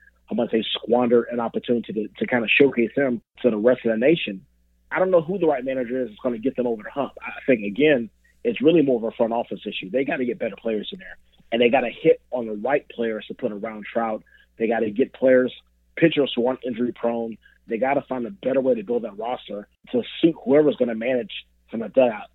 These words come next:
And it looks like it's gonna be Madden. He should do a fine job there. That's a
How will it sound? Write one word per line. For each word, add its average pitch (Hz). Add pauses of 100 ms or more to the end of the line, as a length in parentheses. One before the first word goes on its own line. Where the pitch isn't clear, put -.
(240)
And 131
it 120
looks 139
like 143
it's 135
gonna 135
be 131
Madden. 143 (220)
He - (120)
should 131
do 127
a 107 (140)
fine 123
job 127
there. 127 (580)
That's 135
a 107